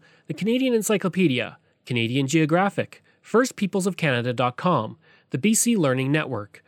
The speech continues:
Wikipedia, Indian Trappers and the Hudson's Bay Company, Maclean's, H B C Heritage, Indigenous Peoples Atlas of Canada, waskanagish dot C A, Shaping Canada, the Hudson's Bay Company,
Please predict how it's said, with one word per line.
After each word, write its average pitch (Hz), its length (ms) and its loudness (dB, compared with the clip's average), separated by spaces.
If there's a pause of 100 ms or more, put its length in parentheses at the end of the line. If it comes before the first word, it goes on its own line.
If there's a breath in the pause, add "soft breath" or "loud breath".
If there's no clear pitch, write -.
(200 soft breath)
Wikipedia, 151 680 -2 (320 soft breath)
Indian 214 380 2
Trappers 139 460 0
and 131 100 -4
the 104 40 -6
Hudson's 143 360 -2
Bay 139 160 2
Company, 110 520 -4 (360 soft breath)
Maclean's, 156 680 -2 (240)
H 220 240 -2
B 240 140 2
C 180 240 0
Heritage, 127 640 -2 (340 soft breath)
Indigenous 220 480 0
Peoples 165 360 0
Atlas 120 320 -2
of 143 80 -12
Canada, 120 500 -2 (600 soft breath)
waskanagish 160 840 0 (180)
dot 135 160 -4
C 156 240 2
A, 98 240 -8 (320 soft breath)
Shaping 220 440 0
Canada, 117 540 -4 (300 soft breath)
the 139 80 -4
Hudson's 202 380 -2
Bay 165 200 2
Company, 196 580 -2